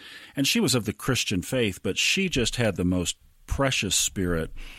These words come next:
And she would say over and over, she would say, "Oh, I'm a daughter of the King. I have no need for anything. I'll be taken care of."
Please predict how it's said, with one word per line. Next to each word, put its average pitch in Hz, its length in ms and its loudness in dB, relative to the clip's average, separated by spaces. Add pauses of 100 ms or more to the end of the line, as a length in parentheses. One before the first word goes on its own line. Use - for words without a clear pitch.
(340)
And 92 140 0
she - 200 2
would 123 180 2
say 104 520 4
over 143 400 0
and 139 120 4
over, 87 320 -2
she - 160 2
would 98 160 0
say, 95 260 0
"Oh, 123 340 2
I'm 117 160 4
a 90 220 0
daughter 226 360 6
of 226 140 2
the 196 100 0
King. 104 420 2
I 123 120 4
have 110 340 0
no 143 300 6
need 156 320 4
for 120 220 2
anything. 98 540 2
I'll 160 380 4
be 147 180 0
taken 135 380 2
care 90 320 2
of." 73 260 -2